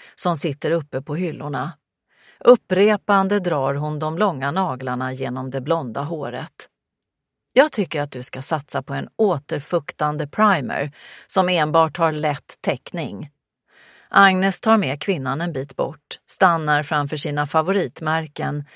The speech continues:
och tar ner en av krämerna från hyllan. Den här har en utsuddande effekt samtidigt som den är fuktgivande och ger en svagt skimrande glans. Vill du testa? Jag kan hjälpa dig med att lägga på den om du vill.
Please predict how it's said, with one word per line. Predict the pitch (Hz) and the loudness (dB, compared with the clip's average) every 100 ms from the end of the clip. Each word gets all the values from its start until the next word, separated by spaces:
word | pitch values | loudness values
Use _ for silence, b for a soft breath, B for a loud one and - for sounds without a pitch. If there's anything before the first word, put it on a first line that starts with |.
| B | B
och | B 220 | B 2
tar | 262 | 4
ner | 247 190 254 | 4 4 2
en | 160 147 160 | 2 -2 -4
av | 175 | -4
krämerna | 220 190 107 101 117 | -2 -2 -2 -4 -6
från | - 135 | -6 -4
hyllan. | 151 156 127 131 - 170 - _ _ _ _ _ | -4 -4 -6 -8 -8 -14 -18 _ _ _ _ _
Den | 185 262 | 0 2
här | 277 277 175 233 - B B | 2 2 2 2 -4 B B
har | B 202 | B 4
en | 190 190 | 4 2
utsuddande | 254 233 - 214 190 165 151 147 | 2 2 0 2 2 2 0 -2
effekt | 143 - - - - - - | -2 -4 -6 -8 -16 -20 -2
samtidigt | - 214 170 185 175 170 | 4 6 4 0 0 0
som | 175 170 | 0 0
den | 175 | 0
är | 139 | -2
fuktgivande | 139 180 147 - 170 185 143 95 92 123 - B | -4 -6 -6 -4 -2 0 -2 -4 -4 -6 -10 B
och | B - | B 0
ger | 180 170 156 | 4 6 6
en | 156 | 4
svagt | 151 - 180 175 - - | -2 0 2 2 0 -2
skimrande | 220 170 139 165 156 131 | 0 0 0 0 0 -2
glans. | 135 95 - - - - - _ _ - | -6 -8 -8 -10 -8 -10 -14 _ _ 0
Vill | 196 | 2
du | 196 | 2
testa? | 196 165 - 294 - _ _ _ | 0 -4 0 -2 -2 _ _ _
Jag | - 196 | 2 4
kan | 233 | 4
hjälpa | 311 254 - | 2 0 2
dig | 277 | 2
med | 247 208 | 4 4
att | 202 | 2
lägga | 190 196 | 0 -2
på | - 156 | -2 -2
den | 269 269 | 0 0
om | 165 | -2
du | 160 | -4
vill. | 143 139 | -4 -4